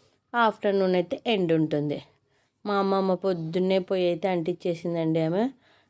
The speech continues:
ఇంక ఇద్దరం కాసేపు అలా మాట్లాడుకుంటూ, చలి కాచుకుంటూ కూర్చున్నాము. అంతే కదండి,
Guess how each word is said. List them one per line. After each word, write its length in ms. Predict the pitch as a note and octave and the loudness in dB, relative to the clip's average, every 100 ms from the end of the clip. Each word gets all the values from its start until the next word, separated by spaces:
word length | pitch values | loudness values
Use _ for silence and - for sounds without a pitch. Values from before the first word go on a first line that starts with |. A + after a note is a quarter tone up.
| _ | _
ఇంక 140 | A3 G#3 | -2 0
ఇద్దరం 300 | F#3 G3 G#3 | 2 2 2
కాసేపు 440 | G3 F3+ F#3+ F#3 | 0 2 0 2
అలా 300 | E3+ E3+ F3 | 2 2 2
మాట్లాడుకుంటూ, 1000 | F3+ E3+ D#3 F3 E3+ F3 E3 D#3+ A#3+ B3+ A3 _ _ | 2 0 2 0 0 -2 -2 0 0 0 -2 _ _
చలి 420 | _ _ G3 F#3 | _ _ -2 2
కాచుకుంటూ 520 | F3+ E3+ E3 F3 E3 | 2 2 -2 -6 -4
కూర్చున్నాము. 680 | E3 D#3+ F3+ E3 D#3 E3+ C4+ - _ _ _ _ _ _ _ _ _ _ _ _ _ _ _ _ _ _ _ _ - | -6 -6 -2 0 0 0 0 -2 _ _ _ _ _ _ _ _ _ _ _ _ _ _ _ _ _ _ _ _ -14
అంతే 260 | E3+ E3 F3 | -12 -6 -6
కదండి, 480 | D#3 D#3 D#3 F#3 | -4 -4 -4 -4